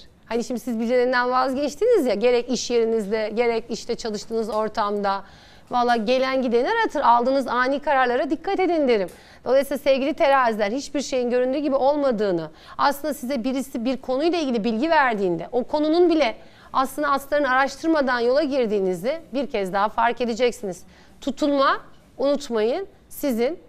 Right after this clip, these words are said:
kardeş burcunuzda gerçekleşiyor. Boğa ve terazi kardeştir. Terazide veya boğada ne pişiyorsa birbirlerine bir şekilde düşer. Ve o yüzden de teraziler bir takım yüzleşmelerden etkilenecekler.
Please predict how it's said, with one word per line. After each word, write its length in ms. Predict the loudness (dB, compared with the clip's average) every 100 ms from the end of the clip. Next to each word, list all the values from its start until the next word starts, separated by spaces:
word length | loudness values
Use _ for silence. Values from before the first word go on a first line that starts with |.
| -20
kardeş 520 | -4 0 0 0 -2 0
burcunuzda 480 | 0 2 0 0
gerçekleşiyor. 920 | 0 0 -2 -4 -8 -8 -8 -10 -8 0
Boğa 300 | 4 4 4
ve 120 | 2 -2 -6 -20 -20 -6
terazi 440 | 0 2 2 0
kardeştir. 720 | -2 2 4 4 0 -2 -6 -6 -10 -20 -20 -14 -2
Terazide 540 | 4 4 4 2 2
veya 340 | 4 4 4
boğada 420 | 4 4 4 2 0
ne 240 | 0 -2
pişiyorsa 760 | -2 -4 -2 -2 -2 -4 -4 -2
birbirlerine 600 | -2 0 -2 0 -2 -4
bir 80 |
şekilde 580 | -4 -6 -4 -2 0 0 -2 -6
düşer. 440 | -4 2 4 2 -2 -16 -10 0
Ve 40 |
o 100 | 2
yüzden 280 | 2 2 2
de 60 | 0
teraziler 640 | 0 0 0 0 -2 -2
bir 60 | -4
takım 340 | -6 -4 -4
yüzleşmelerden 880 | -2 0 -2 -4 -4 -2 -2 -2 -2
etkilenecekler. 760 | -4 -2 0 0 0 -4 -4 -6